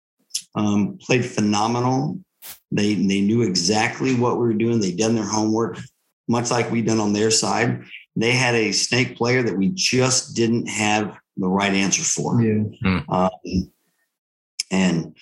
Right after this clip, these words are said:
Speaker 1: that's something we made some mistakes on. And, and, and I don't wanna,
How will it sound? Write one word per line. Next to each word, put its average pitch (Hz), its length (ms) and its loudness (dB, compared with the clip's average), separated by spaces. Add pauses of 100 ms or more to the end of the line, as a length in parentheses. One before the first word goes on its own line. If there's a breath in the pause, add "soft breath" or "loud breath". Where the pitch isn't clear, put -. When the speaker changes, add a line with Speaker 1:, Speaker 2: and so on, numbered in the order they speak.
Speaker 1:
that's 151 220 0
something 147 300 0
we 139 80 2
made 135 200 2
some 135 140 0
mistakes 135 420 0
on. 95 340 -2 (120)
And, 101 380 2 (180)
and, 107 180 2
and - 20 0
I 113 260 0
don't 135 140 0
wanna, 110 340 -2